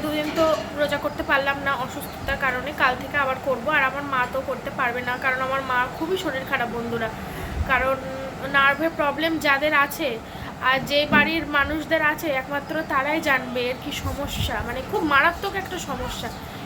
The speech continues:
এটা কোনো দিন ঠিক হয় না, এটা কোনো দিন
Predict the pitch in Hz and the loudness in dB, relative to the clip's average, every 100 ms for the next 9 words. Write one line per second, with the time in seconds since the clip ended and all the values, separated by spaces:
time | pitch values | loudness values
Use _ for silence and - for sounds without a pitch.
0 | - 330 349 349 349 370 370 339 320 311 | -2 2 2 2 0 -2 -2 -2 0 2
1 | 294 311 392 - - - - - - - | 2 2 -2 -10 -10 -8 -8 -8 -8 -8
2 | - - 277 330 330 330 330 | -8 -2 2 4 4 0 2